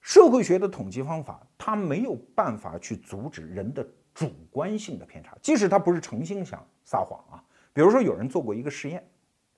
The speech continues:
说问啊，说：“你觉得应该允许美国出现反民主的言论吗？”哎，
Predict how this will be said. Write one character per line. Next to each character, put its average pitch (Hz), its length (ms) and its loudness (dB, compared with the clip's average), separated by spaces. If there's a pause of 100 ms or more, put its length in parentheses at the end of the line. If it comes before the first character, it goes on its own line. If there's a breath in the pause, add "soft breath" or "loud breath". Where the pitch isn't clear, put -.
(460)
说 151 140 2
问 165 180 4
啊， 107 180 -10 (600 soft breath)
说 220 340 4
：“你 143 220 2
觉 131 180 0
得 202 300 0
应 330 420 0
该 214 220 0
允 135 440 -4
许 107 220 -10
美 110 260 -6
国 107 200 -8
出 - 240 -10
现 131 180 -10
反 - 260 -6
民 101 320 -8
主 101 200 -14
的 - 40 -18
言 87 240 -14
论 113 140 -10
吗？” 101 180 -14 (540)
哎， - 180 -10